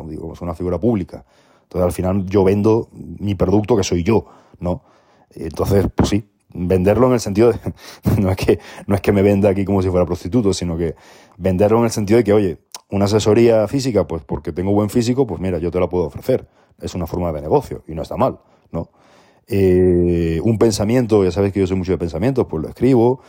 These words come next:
a lo mejor pongo una, una foto que no tiene nada que ver conmigo incluso y escribo un pensamiento, que eso luego no tiene mucho éxito porque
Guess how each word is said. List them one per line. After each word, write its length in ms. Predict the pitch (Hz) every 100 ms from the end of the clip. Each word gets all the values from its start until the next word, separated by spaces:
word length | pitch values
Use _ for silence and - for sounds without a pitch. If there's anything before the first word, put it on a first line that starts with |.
| - -
a 40 |
lo 80 | 85
mejor 140 | 92
pongo 140 | 90 92
una, 140 | 85
una 260 | 78 90 90
foto 200 | 101 92
que 80 |
no 80 | 92
tiene 160 | 92 92
nada 100 | 90
que 60 | 90
ver 100 | 87
conmigo 340 | 92 104 107
incluso 380 | 95 95 - 135
y 280 | 98 87 85
escribo 260 | 80 92
un 60 | 92
pensamiento, 500 | 82 - 104 131 107
que 80 | 117
eso 140 | 156
luego 220 | 143 143
no 80 | 127
tiene 160 | 120 110
mucho 240 | 104 135
éxito 300 | 151 117 98
porque 320 | 90 87 80